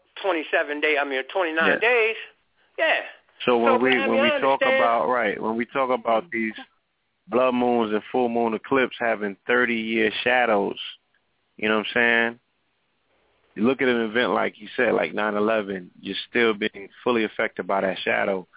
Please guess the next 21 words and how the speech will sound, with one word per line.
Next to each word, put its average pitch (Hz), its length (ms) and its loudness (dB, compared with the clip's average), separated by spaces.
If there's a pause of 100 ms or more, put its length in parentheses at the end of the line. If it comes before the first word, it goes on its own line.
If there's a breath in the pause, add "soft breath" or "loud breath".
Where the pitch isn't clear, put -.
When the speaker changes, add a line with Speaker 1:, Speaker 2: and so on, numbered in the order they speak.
(420 loud breath)
Speaker 2:
And 98 160 0
everything 117 520 6
Speaker 1:
Yeah, - 40 2
Speaker 2:
that 107 120 0
you 220 60 2
Speaker 1:
exactly. 190 260 0
Speaker 2:
spoke 127 220 0
about 104 480 0 (360)
in 104 120 0
that, 104 280 -2
in 98 120 -2
that 98 200 0 (100)
seven-year 107 560 -2 (100)
clip 131 280 0 (920)
from 104 320 -2 (480 loud breath)
two 131 100 -6
thousand 110 460 2
and 98 180 0
one, 110 440 0
that 98 200 -4
seven-year 107 400 -4